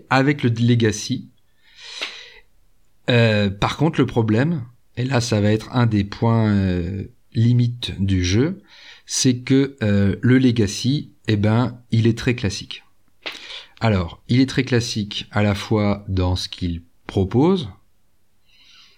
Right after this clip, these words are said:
Euh, les, les, les cartes qui sont, qui arrivent ne sont pas, euh,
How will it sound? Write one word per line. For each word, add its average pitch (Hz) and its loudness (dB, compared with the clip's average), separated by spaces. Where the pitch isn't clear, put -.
Euh, - -8
les, 101 2
les, 101 2
les 101 2
cartes 120 -2
qui 107 -6
sont, 101 0
qui 101 -2
arrivent 110 2
ne 92 4
sont 90 0
pas, 98 2
euh, 85 -2